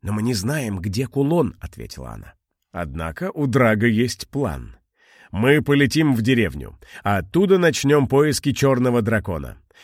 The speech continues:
Мона, ты покажешь нам с Минтарой путь?» Сестре Драго эта идея была не по душе.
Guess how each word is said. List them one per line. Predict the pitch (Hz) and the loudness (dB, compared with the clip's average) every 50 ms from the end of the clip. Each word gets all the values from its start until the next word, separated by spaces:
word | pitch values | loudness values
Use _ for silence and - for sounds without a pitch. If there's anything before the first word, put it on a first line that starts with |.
| - - | -8 -2
Мона, | 107 120 123 110 92 73 60 50 - - _ | 2 2 2 2 2 -2 -6 -10 -14 -12 _
ты | - 120 123 120 | 0 2 2 2
покажешь | - - 113 98 - 117 123 117 139 139 - | 2 2 0 0 0 -2 -2 -2 -4 -6 -4
нам | 117 - - 196 | -4 -2 -2 -2
с | - 202 | -2 0
Минтарой | 190 170 143 107 - 107 95 85 76 71 | 0 0 0 0 -2 -4 -4 -4 -6 -8
путь?» | - 76 69 - - - - _ _ _ _ _ _ _ _ _ | -10 -12 -14 -14 -16 -20 -20 _ _ _ _ _ _ _ _ _
Сестре | - - 135 120 - - 156 175 175 | -6 -4 -4 -4 -2 -2 -2 -2 -2
Драго | 147 147 170 170 156 147 | 0 0 -2 0 2 2
эта | 147 139 - 143 139 135 | 2 2 2 0 0 0
идея | 120 131 156 156 139 | 0 0 0 0 0
была | 123 120 113 113 | 0 0 0 0
не | 117 120 120 127 | 0 0 -2 -2
по | 120 135 | -4 -6
душе. | 127 120 110 - - - 71 71 | -8 -8 -8 -10 -10 -12 -14 -14